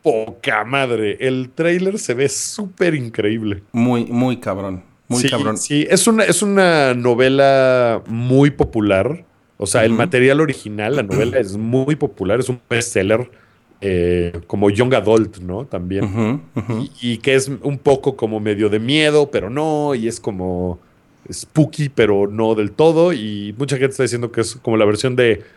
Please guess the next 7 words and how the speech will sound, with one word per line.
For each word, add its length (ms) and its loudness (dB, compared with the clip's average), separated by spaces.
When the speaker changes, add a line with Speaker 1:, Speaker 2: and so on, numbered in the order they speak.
Speaker 1:
de 180 2
X-Men 480 -4
de 80 -4
Tim 200 -10
Burton, 460 0
porque 300 0
son 460 0